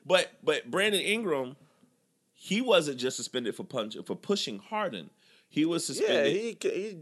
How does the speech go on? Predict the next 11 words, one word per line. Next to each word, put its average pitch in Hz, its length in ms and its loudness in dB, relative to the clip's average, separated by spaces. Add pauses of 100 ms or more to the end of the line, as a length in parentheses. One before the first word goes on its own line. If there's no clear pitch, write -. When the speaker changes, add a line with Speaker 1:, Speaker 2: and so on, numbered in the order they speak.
(100)
Speaker 2:
leaped 123 420 -6
in 196 160 2
there 160 140 4
with 139 200 -2
a - 20 -6
punch. 127 240 0
Speaker 1:
Exactly. 113 580 0
But 190 400 4
more 180 220 4
than 147 160 0
that, 202 340 -2